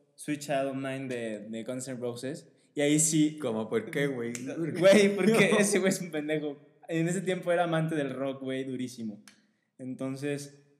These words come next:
Speaker 1: este, lo que hizo fue poner esa rola y ahí sí capté, güey, en eso, ya que me dijo,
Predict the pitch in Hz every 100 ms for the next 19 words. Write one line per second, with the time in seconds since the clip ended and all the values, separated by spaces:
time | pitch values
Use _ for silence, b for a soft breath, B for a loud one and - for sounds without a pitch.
0 | _ - 117 113 - 120 113 113 113 110
1 | 107 - _ _ _ - 123 123 131 147
2 | 160 143 147 - - _ _ 120 120 120
3 | 120 117 104 - _ _ _ _ _ _
4 | _ _ _ _ _ _ _ _ _ _
5 | _ _ _ 131 135 156 160 147 147 147
6 | - 131 127 131 - 127 - 127 107 -
7 | - _ _ _ _ 110 113 110 110 160
8 | _ _ _ _ _ _ _ _ 107 101
9 | 107 113 110 104 104 - _ _ _ _
10 | _ _ _ _ _ _ _ _ _ _
11 | - 98 104 110 - 107